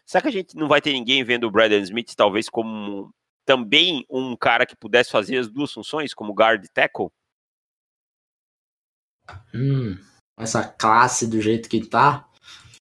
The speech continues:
Speaker 2: não duvido, eu não faria.
Speaker 1: Não, eu
Speaker 2: Confesso
Speaker 1: também
Speaker 2: que
Speaker 1: não faria, porque eu acho ele um ótimo guard.
Speaker 2: Aham.
Speaker 1: Mas, é, é, se é o caminho pro Connor Williams,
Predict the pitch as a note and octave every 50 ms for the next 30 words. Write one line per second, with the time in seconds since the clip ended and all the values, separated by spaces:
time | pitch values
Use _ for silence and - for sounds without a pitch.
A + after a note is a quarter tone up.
0 | _ _ _ _ _ _ _ _ _ _ _ _ _ _ _ _ - - C3+ C#3
1 | D3 E3 F#3 F#3+ G3 A3 F#3 B2 C3 D3 C#3 A#2+ B2 C3 D#3+ F#3+ A#3 C4 C4 -
2 | E4+ D#4 C#4 G3 C#3+ C3 A#2 G#2+ - - - _ _ _ _ _ _ - A#2 -
3 | D3 C3 A#2+ D#3 D#3+ - A#3 A#3 - C4+ C#4 E4 - A#4 - E4+ C3 A2+ - B2
4 | A#2 - B2+ B2 B2+ C3 - D#3+ D3 D#3 D#3 C#3+ B2 C#3 F3 - - D#4 - D#3+
5 | B2 G2 F2 E2 E2 - _ - - B2 B2+ A2+ A2+ A2 A#2 C3+ - _ _ _
6 | _ _ _ _ _ _ _ _ _ F#2+ G2 A2 A#2 A#2 C3 - - - - -
7 | _ _ _ _ _ _ _ - - A#2 A#2+ A#2+ A#2 A#2 G2+ F#2 F2 A2+ - -
8 | _ _ - - - - - - - - E3+ F#3+ B3 B3 - - F3+ D#3+ D#3+ E3+
9 | F3 E3 - D3+ D3+ - - F3+ D3+ D3+ D3+ C#3 B2+ B2 C3 E3+ G#3+ A3 F3 B2+
10 | - - - - - -